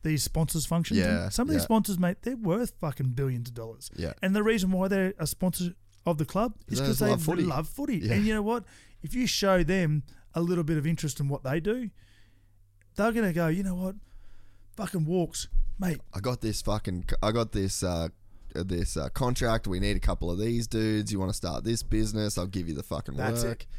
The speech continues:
Speaker 1: That's
Speaker 2: Yeah.
Speaker 1: it. And that's where the smart guys go, "You know what? Fucking, instead of walking into a sponsor's function and sitting with the players they've spent the last eight hours with at
Speaker 2: Yeah.
Speaker 1: training
Speaker 2: Yeah.
Speaker 1: and s-, network the room, get around, show some interest into what the sponsors are actually doing there,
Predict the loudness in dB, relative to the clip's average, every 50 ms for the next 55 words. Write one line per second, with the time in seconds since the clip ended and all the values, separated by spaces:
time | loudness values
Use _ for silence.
0 | -6 -4 -4 -2 -2 -4 -6 -8 -8 -4 -2 2 2 2 2 2 0 0 2 0
1 | 0 0 0 0 0 0 -2 -2 0 0 0 0 0 0 0 2 2 0 0 0
2 | 0 0 0 -2 -2 -4 -6 -8 -6 -6 -6 -4 -4 -4 -4 -4 -6 -8 -10 -10
3 | -12 -8 -6 -4 -2 0 0 0 2 2 2 2 0 0 0 0 0 0 2 2
4 | 0 0 0 0 0 0 0 0 0 -4 -2 0 0 0 0 0 0 0 0 -2
5 | -4 -12 -20 -16 -8 -6 -4 -2 -2 -2 -2 -2 -2 -2 -4 -4 -4 -6 -4 0
6 | 0 2 2 2 0 0 -2 -2 -4 -2 -2 -2 -4 -4 -2 -2 -2 -2 -2 -2
7 | -2 -2 -2 -2 0 0 0 0 0 0 0 0 -2 -2 -4 -8 -6 -4 -2 0
8 | 0 2 2 2 2 4 2 2 0 0 -2 -6 -8 -4 -2 0 0 0 0 -2
9 | -4 -8 -14 -20 -20 -8 -4 -2 -2 -2 0 0 0 0 -2 -4 -2 0 0 2
10 | 2 2 0 -2 -4 -8 -18 -10 -4 -2 0 0 2 0 0 0 0 0 0 0
11 | 0 0 0 -2 -2 -2 -2 -4 -4 -2 -2 0 0 2 2 0 0 -2 -6 -10
12 | -16 -20 -18 -4 0 0 0 0 -2 -8 -16 -20 -20 -20 -20 -16 -8 -6 -4 -4
13 | -4 -2 0 0 0 0 0 -2 0 2 2 2 0 0 -2 -2 -2 0 2 2
14 | 2 4 2 2 2 2 0 0